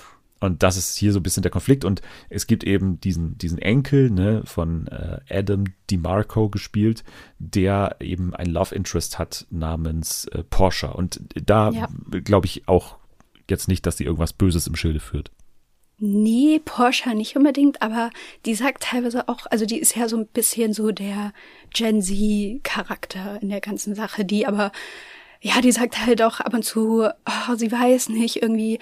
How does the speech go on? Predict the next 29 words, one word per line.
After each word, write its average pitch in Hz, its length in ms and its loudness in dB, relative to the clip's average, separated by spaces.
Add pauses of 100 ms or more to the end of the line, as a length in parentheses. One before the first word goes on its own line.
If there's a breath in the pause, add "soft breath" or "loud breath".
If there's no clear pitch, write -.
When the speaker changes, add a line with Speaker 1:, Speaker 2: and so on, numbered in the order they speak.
(480 loud breath)
Speaker 2:
äh, 170 360 -2
sie 240 140 2
interessiert 254 720 4
nichts 240 380 4
so 233 120 -2
wirklich, 226 380 -2
sie 220 100 0
findet 214 300 0
nichts - 260 -2
mehr 214 120 0
spannend, 240 540 4
sie 214 100 -2
würde 220 160 2
am 214 80 0
liebsten 214 260 -2
ihr 240 60 0
Handy 220 380 0
wegwerfen, 208 680 -4
das 196 140 -2
ist 214 160 -2
einfach, 214 420 -2 (460 loud breath)
sie 220 160 0
ist - 240 2 (180)
irgendwie 233 240 4
übersättigt, 240 1040 -2
so 269 180 2
in 269 120 6
die 277 100 8
Richtung, 269 560 2